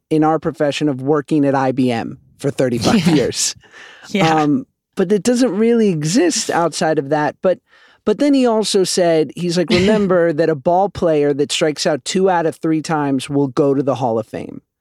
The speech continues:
Speaker 1: So
Speaker 2: Oh, wow. I
Speaker 1: I
Speaker 2: love that.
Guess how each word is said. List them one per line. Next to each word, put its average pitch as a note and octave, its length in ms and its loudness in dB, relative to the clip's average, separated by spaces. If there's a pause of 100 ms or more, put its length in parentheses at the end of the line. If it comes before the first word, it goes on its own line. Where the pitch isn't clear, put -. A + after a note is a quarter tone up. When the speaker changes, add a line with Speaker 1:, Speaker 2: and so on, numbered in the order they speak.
(600)
Speaker 1:
So D3+ 540 2
Speaker 2:
Oh, - 40 2
wow. E3 680 -2 (100)
I F3 180 -2
Speaker 1:
I E3+ 120 -8
Speaker 2:
love D#3+ 420 -4
that. C#3 380 -8